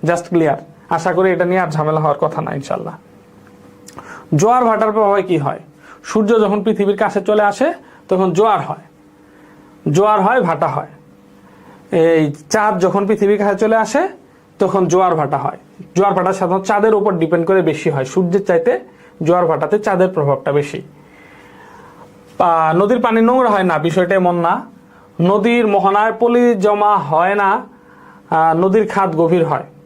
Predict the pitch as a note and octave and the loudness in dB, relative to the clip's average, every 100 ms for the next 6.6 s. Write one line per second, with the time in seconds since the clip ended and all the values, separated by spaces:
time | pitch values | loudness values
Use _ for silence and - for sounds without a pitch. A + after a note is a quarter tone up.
0 | - - - - - - - - - - | -20 -20 -20 -20 -20 -20 -20 -20 -20 -20
1 | - - - D#3+ F3+ G3 A3 G#3+ G3 F#3 | -20 -20 -6 0 2 2 0 -2 0 0
2 | F3+ G#3 G3 F#3 F3+ F3 C#3 - - _ | 2 2 2 -2 -4 -4 -6 -8 -20 _
3 | - F3 G3 G#3 F#3+ F#3+ G3+ A3+ A#3 A3 | -4 0 0 2 2 0 0 2 2 2
4 | G#3+ F3+ D#3+ D#3 F3 G3 G#3 G#3 F#3 F#3+ | 2 0 0 -2 0 0 2 2 2 2
5 | G#3 G3+ A3+ A3+ A3 G#3+ F3+ F3 A3 A3 | 0 0 0 2 2 2 2 0 0 0
6 | G3+ A3+ A3+ G3+ F#3+ F#3 | 2 0 0 -2 -2 -4